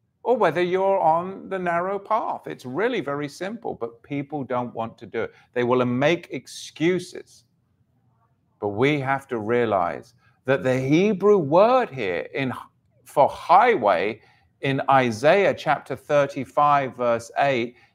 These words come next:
is the Hebrew word mesilah, mesilah. It signifies a raised way or highway. And each letter in mesilah has symbolic,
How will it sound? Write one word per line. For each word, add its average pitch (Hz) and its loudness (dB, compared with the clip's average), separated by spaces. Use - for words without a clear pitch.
is 127 -4
the 131 -2
Hebrew 139 -2
word 135 2
mesilah, 139 2
mesilah. 147 4
It - -4
signifies 160 0
a 143 -2
raised 170 0
way 147 2
or 139 0
highway. 110 0
And 131 0
each 214 -2
letter 170 4
in 135 -6
mesilah 165 4
has 147 2
symbolic, 175 2